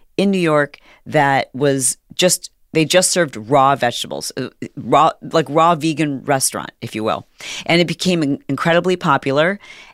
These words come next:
and she was, like, the it girl. And so the docuseries shows the ways that she becomes entangled, <laughs> I, the entanglement,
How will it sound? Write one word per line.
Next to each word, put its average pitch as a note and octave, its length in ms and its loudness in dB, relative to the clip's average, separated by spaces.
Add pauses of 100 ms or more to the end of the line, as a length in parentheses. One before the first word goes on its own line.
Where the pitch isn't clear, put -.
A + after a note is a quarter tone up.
(140)
and C#3+ 340 2
she - 140 2
was, F#3 140 0
like, D3 160 0
the D#3 240 -6
it C4+ 240 2
girl. A2+ 420 -2
And C#3+ 160 -2
so D3+ 120 2
the C#3+ 120 0
docuseries C3 1200 -2 (320)
shows F#3 580 2
the F#3+ 120 -2
ways A#2 680 0 (360)
that - 200 0
she F#3 580 -2 (300)
becomes D3 640 0
entangled, D3 920 0 (640)
<laughs> - 320 -8
I, A#2+ 160 -4 (260)
the - 200 -2
entanglement, A#2 520 0